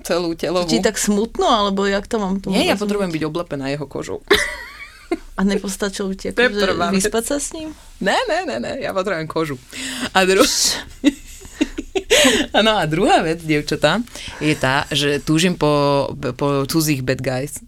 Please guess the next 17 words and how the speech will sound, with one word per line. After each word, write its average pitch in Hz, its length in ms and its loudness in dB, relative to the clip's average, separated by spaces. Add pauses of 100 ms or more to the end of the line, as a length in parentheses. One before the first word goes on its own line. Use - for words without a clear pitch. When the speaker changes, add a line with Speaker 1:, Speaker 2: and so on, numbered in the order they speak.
(160)
Speaker 1:
Normálne 165 360 0
mne 147 140 0
sa 135 100 -4
vtedy 143 320 -2
snívajú 151 360 -2
najväčšie 135 520 -2
erotické 147 540 -8
sny 143 540 -2
o 135 140 -6
tom, 143 420 -2
o 135 140 -6
všetkých 143 460 -6
bývalých, 135 580 -8
ktoré 135 260 -8
sú 127 360 -8 (540)
úplne, 165 800 2
ú-, 170 180 -4